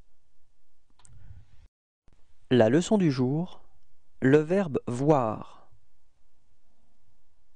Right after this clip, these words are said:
Verbe, voir, mode.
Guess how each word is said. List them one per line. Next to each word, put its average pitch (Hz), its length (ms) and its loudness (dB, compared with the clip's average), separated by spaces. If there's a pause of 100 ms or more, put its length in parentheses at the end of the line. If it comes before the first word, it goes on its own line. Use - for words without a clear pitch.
(120)
Verbe, 165 560 2 (1500)
voir, 120 760 0 (1300)
mode. 117 460 2